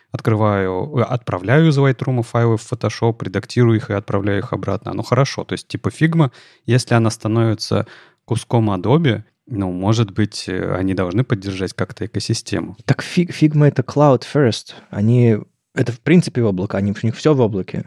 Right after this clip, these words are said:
Speaker 1: А я не про это. Я про то, что ты мог бы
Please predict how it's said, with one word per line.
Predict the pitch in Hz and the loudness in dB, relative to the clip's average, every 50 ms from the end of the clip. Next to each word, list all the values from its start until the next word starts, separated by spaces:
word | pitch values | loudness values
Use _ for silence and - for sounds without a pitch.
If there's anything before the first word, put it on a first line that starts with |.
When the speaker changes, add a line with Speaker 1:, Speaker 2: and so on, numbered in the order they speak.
| _ _ _ | _ _ _
Speaker 1:
А | - - 113 | -4 -4 -2
я | 101 104 101 | -2 0 -2
не | 98 101 | -2 -2
про | 104 - 123 123 | -4 0 0 2
это. | 123 104 - - 113 - - | 2 2 0 -4 -10 -12 -10
Я | - 113 117 101 | -2 -2 -2 -2
про | - - 107 | 0 -2 -4
то, | - - 120 | -2 -2 -4
что | 113 - - 113 | -4 -2 -6 -6
ты | - _ - 113 113 | -4 _ 2 2 4
мог | 107 104 107 110 104 95 | 4 4 2 0 0 -2
бы | 98 117 | -4 -4